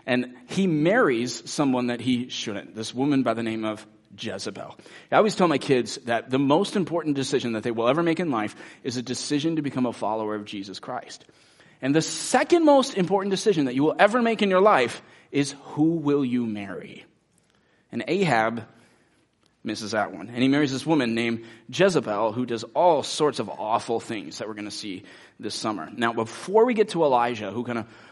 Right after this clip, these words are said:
bursts on the sing-, scene in chapter seventeen,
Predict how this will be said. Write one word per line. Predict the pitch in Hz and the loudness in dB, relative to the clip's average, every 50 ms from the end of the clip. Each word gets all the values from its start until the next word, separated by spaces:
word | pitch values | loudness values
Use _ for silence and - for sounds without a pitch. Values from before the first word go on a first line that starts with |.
| - - | -16 -14
bursts | 143 123 - - 160 175 190 185 185 - - | -14 -4 2 6 6 6 6 4 0 -2 0
on | 139 131 135 131 | 2 2 2 2
the | 127 | 0
sing-, | 127 - - 185 170 127 110 104 104 107 104 | -2 -4 -2 0 0 0 -2 -4 -6 -8 -10
scene | - - - 185 151 120 110 98 | -10 -8 -4 -2 -2 -2 -2 -2
in | 101 113 | -4 -2
chapter | - 143 127 - 117 107 | -2 -2 -2 -2 -4 -6
seventeen, | - - 120 113 117 110 - - - 233 170 117 110 117 117 | -4 -4 -4 -4 -6 -10 -8 -4 -4 -2 -2 -2 -2 -4 -6